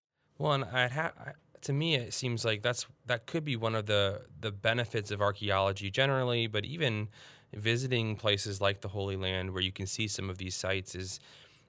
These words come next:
it reminds us in, in pretty powerful ways that,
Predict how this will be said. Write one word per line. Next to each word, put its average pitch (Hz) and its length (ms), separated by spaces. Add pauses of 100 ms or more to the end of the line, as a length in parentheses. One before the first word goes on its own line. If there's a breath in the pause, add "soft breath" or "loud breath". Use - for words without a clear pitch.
(140)
it 131 160
reminds 113 640
us 92 280
in, 98 220 (180)
in 104 160
pretty 127 200
powerful 107 580
ways 98 520
that, 95 440